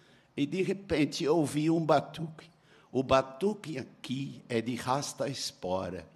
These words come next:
Quem não tem dinheiro, não conta história. O povo entende.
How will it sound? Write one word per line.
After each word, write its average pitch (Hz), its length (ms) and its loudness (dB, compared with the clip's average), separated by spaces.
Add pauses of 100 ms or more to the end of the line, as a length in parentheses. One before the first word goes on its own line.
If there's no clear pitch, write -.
(380)
Quem 98 220 0
não 135 280 4
tem 120 300 2
dinheiro, 113 760 -2 (140)
não 92 280 -6
conta 107 520 -8
história. 85 800 -8 (1500)
O 135 100 4
povo 196 340 4
entende. 180 800 2